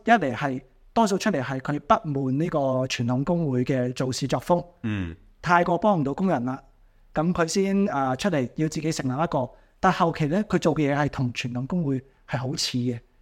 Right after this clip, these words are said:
Speaker 1: 即係，呃，乜嘢議題都去包攬啦，又會同時請啲咩過-，逢年過節請食飯啊，
Speaker 2: 請食飯，派旅行團啊。
Speaker 1: 派-，派旅行團啊，派下嗰啲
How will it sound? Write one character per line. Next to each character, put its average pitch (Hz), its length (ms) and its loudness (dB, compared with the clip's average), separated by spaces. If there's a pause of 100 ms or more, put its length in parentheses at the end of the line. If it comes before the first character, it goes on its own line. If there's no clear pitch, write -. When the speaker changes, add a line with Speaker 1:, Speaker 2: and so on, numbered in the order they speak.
(160)
Speaker 1:
即 220 120 2
係， 175 100 4 (560)
呃， 135 120 0
乜 202 140 4
嘢 156 160 2
議 147 160 -2 (120)
題 131 40 0
都 170 180 0
去 156 220 0
包 170 260 4
攬 131 280 0
啦， 156 200 -2 (460)
又 156 240 6
會 156 240 0
同 135 160 -2
時 135 260 -2
請 143 240 0
啲 202 520 2
咩 175 420 2
過-， 175 220 2
逢 147 100 0
年 139 140 2
過 156 180 -2
節 156 140 -4
請 147 200 -2
食 160 100 -2
飯 143 380 -2
啊， 143 120 0
Speaker 2:
請 110 160 0
食 117 80 -2
飯， 101 240 4
派 107 160 0
旅 104 60 0
行 180 300 0
團 95 140 -10
啊。 87 100 -12
Speaker 1:
派-， - 20 -
派 185 160 6
旅 170 120 0
行 165 160 0
團 143 240 -2
啊， 151 140 0
派 165 240 -2
下 156 200 0
嗰 175 120 -6
啲 202 120 -2